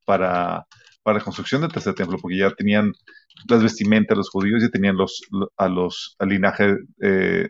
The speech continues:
de Aarón, de los sacerdotes, eh, identificado, las lámparas, el incensario, eh, los planos para construir el templo, el altar,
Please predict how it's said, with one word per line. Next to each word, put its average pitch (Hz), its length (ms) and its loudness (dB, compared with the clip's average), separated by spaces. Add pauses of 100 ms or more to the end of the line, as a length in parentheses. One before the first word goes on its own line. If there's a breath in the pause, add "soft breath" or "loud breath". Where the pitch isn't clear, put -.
(140)
de 90 360 0
Aarón, 92 520 4
de 95 120 0
los 92 120 -6
sacerdotes, - 720 -2
eh, 90 440 -2 (180)
identificado, 104 1000 2 (320 soft breath)
las 101 240 2
lámparas, 104 1040 4 (160)
el 98 120 -2
incensario, 104 1040 2 (320 soft breath)
eh, 95 600 2 (140)
los 104 200 -2
planos 117 240 2
para 98 140 0
construir 101 300 -4
el - 60 -14
templo, 104 320 2
el 110 100 6
altar, 117 520 2